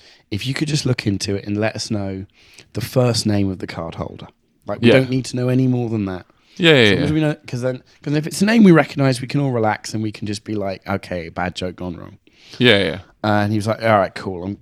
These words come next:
Speaker 1: g-, just g-, give me a, give me a while. Give me a while."
Speaker 2: This guy
Speaker 1: Someone
Speaker 2: sounds like a
Speaker 1: hold for, like
Speaker 2: legend, by the way.
Speaker 1: He, but he was an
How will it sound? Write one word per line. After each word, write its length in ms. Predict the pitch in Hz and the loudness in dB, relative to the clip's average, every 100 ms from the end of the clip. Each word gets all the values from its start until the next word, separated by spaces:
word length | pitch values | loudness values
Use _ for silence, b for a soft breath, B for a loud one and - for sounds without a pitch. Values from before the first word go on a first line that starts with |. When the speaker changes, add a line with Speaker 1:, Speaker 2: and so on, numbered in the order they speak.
| - | -16
Speaker 1:
g-, 120 | 107 | -12
just 160 | - - | -10 -10
g-, 80 | |
give 220 | 120 143 135 | -8 -2 0
me 100 | 127 | 0
a, 60 | |
give 180 | - 123 | 0 2
me 80 | 120 | 4
a 60 | |
while. 280 | 101 90 - _ _ | 2 -4 -12 _ _
Give 120 | - | -16
me 60 | - | -16
a 40 | - | -16
while." 200 | - - _ b b | -20 -20 _ b b
Speaker 2:
This 140 | 147 139 | 0 6
guy 160 | 160 | 6
Speaker 1:
Someone 20 | 143 | 8
Speaker 2:
sounds 240 | 139 123 | 6 6
like 140 | 107 | 6
a 20 | 101 | 6
Speaker 1:
hold 80 | |
for, 60 | 98 | 4
like 20 | 101 | 4
Speaker 2:
legend, 260 | 98 98 | 2 0
by 140 | 90 87 | 0 0
the 80 | 82 | 2
way. 260 | 80 98 _ _ _ - | 0 -2 _ _ _ -8
Speaker 1:
He, 140 | - 156 | 0 0
but 320 | - 165 160 156 | 6 8 8 8
he 200 | 156 147 | 8 8
was 200 | 151 | 8
an 80 | 135 | 4